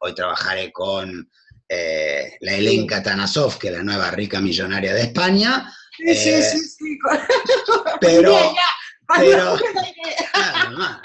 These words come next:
Speaker 1: ah, tiene que tener un poco de confianza, y yo te la tiene contigo. La Helenka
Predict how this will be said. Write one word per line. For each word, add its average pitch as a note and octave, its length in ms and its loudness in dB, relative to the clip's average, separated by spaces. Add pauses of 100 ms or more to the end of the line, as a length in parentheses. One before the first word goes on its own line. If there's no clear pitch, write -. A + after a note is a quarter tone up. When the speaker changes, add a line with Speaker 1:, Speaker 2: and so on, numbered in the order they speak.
(160)
Speaker 1:
ah, - 160 -14
tiene A#2+ 220 -10
que G#2 80 -12
tener A2 180 -14
un G#2+ 60 -12
poco G#2+ 180 -12
de A2+ 80 -12
confianza, C#3 560 -6
y A2+ 140 -8
yo E3+ 160 2
te G3+ 100 -2
la C3+ 140 -2
tiene F3+ 200 -2
contigo. A#2+ 520 -6 (360)
La G#2 120 -10
Helenka C#3 360 -4